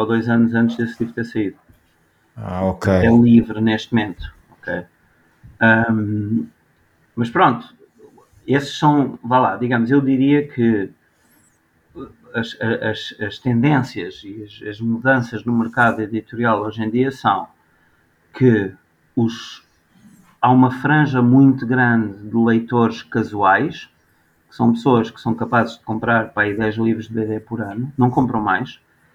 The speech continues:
Speaker 1: gostam de B D, acham que a B D é muito fixe, mas, sabes, compram dez de B D, um de poesia, dois de cozinha, qua-,
Speaker 2: Uhum.
Speaker 1: dez de romance, portanto, para eles a B D é uma coisa normal,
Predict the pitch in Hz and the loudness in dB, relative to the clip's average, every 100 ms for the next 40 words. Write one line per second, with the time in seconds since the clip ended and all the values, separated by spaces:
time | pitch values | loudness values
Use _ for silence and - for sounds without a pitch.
0 | _ _ - - _ _ 113 147 165 - | _ _ -12 -12 _ _ -2 2 2 0
1 | 131 117 120 117 104 107 120 107 120 117 | -6 -6 -6 -8 -8 -4 -4 -4 -6 -8
2 | 113 117 123 104 110 117 - 120 - - | -6 -4 -4 -4 -8 -8 -6 -6 -6 -14
3 | _ _ _ _ _ - 127 127 131 95 | _ _ _ _ _ -6 -4 0 0 -2
4 | - - _ _ - 123 117 127 127 127 | -12 -20 _ _ -2 -2 0 0 2 2
5 | 120 131 131 160 170 135 127 120 131 117 | 2 0 2 2 4 4 2 2 0 2
6 | 117 147 139 117 110 - - 104 131 135 | 4 4 4 2 0 -6 -10 0 2 2
7 | 123 113 107 101 101 101 95 104 117 - | 2 0 0 2 4 6 6 4 4 -4
8 | - 120 127 120 _ - 107 _ _ _ | -2 0 2 -2 _ -20 -20 _ _ _
9 | _ _ _ _ _ - 131 135 147 156 | _ _ _ _ _ -4 0 4 4 6
10 | 156 135 135 147 139 151 131 131 127 123 | 4 4 4 6 6 4 4 2 2 0
11 | 120 117 123 131 127 127 123 123 135 151 | 4 4 4 4 4 4 4 4 2 -2